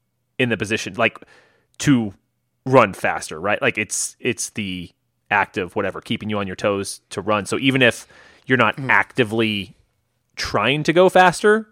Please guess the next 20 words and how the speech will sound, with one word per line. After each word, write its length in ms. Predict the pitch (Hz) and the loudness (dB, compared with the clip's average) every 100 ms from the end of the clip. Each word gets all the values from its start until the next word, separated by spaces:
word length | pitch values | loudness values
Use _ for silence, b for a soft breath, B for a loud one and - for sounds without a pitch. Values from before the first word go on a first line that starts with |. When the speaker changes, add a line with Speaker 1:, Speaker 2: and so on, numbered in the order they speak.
| - | 2
Speaker 1:
like, 180 | 127 127 | 6 6
Speaker 2:
Right, 160 | 127 | 6
Speaker 1:
you 60 | 131 | 6
Speaker 2:
right. 80 | 135 | 6
Speaker 1:
are 60 | |
put 180 | - 139 | 6 6
in 100 | 131 | 6
a 60 | 123 | 4
more 200 | 120 107 | 2 2
aggressive 420 | 104 113 - 117 | 2 0 0 -4
position 440 | 117 98 113 110 | -4 -4 -4 -6
to 200 | 92 - | -6 -6
run 240 | 123 143 170 | 2 2 4
faster. 500 | 190 180 - 220 226 b | 0 0 0 -2 -4 b
Speaker 2:
Sure. 280 | - 135 117 143 | -2 4 6 8
Speaker 1:
Um, 240 | 127 117 | 6 6
but 140 | 143 135 | 2 6
so 100 | 151 | 8
I 60 | |
just, 220 | 147 - | 8 4